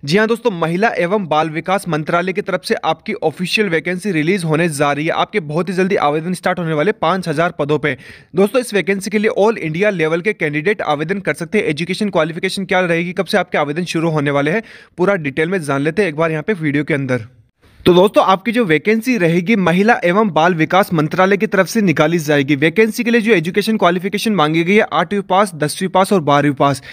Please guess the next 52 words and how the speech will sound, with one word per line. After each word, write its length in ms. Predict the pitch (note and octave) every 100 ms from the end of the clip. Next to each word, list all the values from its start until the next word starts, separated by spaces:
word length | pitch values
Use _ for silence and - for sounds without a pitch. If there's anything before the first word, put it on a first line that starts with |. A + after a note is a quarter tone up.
| - - -
ये 180 | D#3+ A3+
इंटरेस्टेड 480 | F#3+ F#3 G3 G#3+ F#3+
कैंडिडेट 340 | F#3 F#3 E3+
जो 100 | F#3
भी 80 | F#3+
यहाँ 100 | F#3+
पे 80 | F#3+
जिन्होंने 320 | F3+ F3+ F#3
क्वालिफिकेशन 560 | E3+ D#3 D#3 F3 F3+ F#3
फुलफिल 300 | F#3 F3+ F3+
करते 240 | D#3 G3
हैं, 80 | G3+
आवेदन 360 | C3+ D3 E3+
कर 140 | G3 C#3
सकते 260 | D3+ - E3
हैं। 180 | G3+ A3 - - -
पाँच 260 | F3 A3
हज़ार 200 | G3 G#3+
आपके 200 | G3+ F#3+ G3+
पद 200 | F3+ E3
रहने 240 | D3 E3
वाले 200 | F#3 F#3
हैं। 120 | G#3+
पूरा 240 | A3 F#3+ G3+
डिटेल 260 | D#3+ E3 F#3
में 100 | F3+
आपको 180 | E3 F#3+
नोटिफिकेशन 600 | D3+ D3+ D#3 F3+ F3+ F#3
के 100 | E3
जरिए 200 | E3 F3+
दोस्तों 260 | F3+ -
वैकेंसी 360 | D3+ E3 E3 F3
के 100 | F#3
बारे 220 | C#3+ C#3+
में 100 | G#3+
जानकारी 400 | D3+ C#3+ C#3+ E3
देने 220 | D#3 C#3
वाले। 200 | C#3 C#3 -
All 240 | E3+ G3+
इंडिया 260 | - E3+ F#3
लेवल 240 | D#3+ E3+
के 100 | F#3+
मेल 240 | D#3+ D3+
और 60 | F3+
फीमेल 320 | - D#3+ F3
दोनों 260 | D3+ D#3 F3+
ही 80 | F#3
कैंडिडेट 440 | E3 C#3+ C#3+ G3
आवेदन 300 | C3+ C#3 C#3+
कर 120 | C#3+ C3
सकते 260 | C3 C#3+
हैं। 180 | C3+